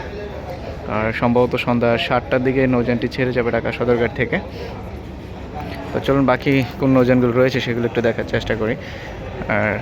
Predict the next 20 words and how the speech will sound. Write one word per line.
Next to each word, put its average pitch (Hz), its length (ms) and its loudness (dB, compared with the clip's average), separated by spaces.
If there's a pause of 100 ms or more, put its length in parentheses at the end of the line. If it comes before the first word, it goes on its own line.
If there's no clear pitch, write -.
(220)
আজকে 123 240 -2
এখানে, 135 320 2
আহ, 110 420 0
শুটিং 131 300 0
হচ্ছে, 131 280 0
তাই 117 200 4
হয়তো 117 240 2
বা 120 60 6
এদিক 120 160 0
দিয়ে 120 140 0
হাইটে 120 220 2
যাওয়া 135 200 6
যাবে 117 240 4
না, 165 120 2 (100)
আমি 120 140 0
চেষ্টা 117 260 0
করবো 117 180 2
স্কিপ 117 240 -2
করে 117 140 4
সামনে 113 300 0